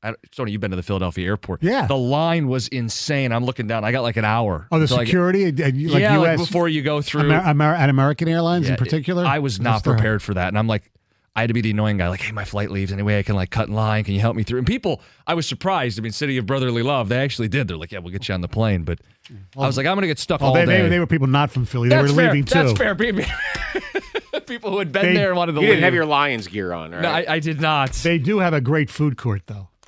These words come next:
Speaker 2: at that airport.
Speaker 1: I was in too big a hurry to, to really experience it.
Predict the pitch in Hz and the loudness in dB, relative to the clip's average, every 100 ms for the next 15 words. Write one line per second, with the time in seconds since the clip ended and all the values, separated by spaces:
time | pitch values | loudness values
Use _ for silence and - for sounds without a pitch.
0 | _ - - - 117 113 104 101 127 143 | _ -20 -20 -8 -4 -2 -2 -2 0 0
1 | 135 131 139 143 127 127 123 110 104 - | 0 0 0 0 2 2 0 0 -2 -2
2 | 104 110 104 95 - 98 87 82 - 78 | -2 0 0 -2 -4 -4 -2 -2 -6 -10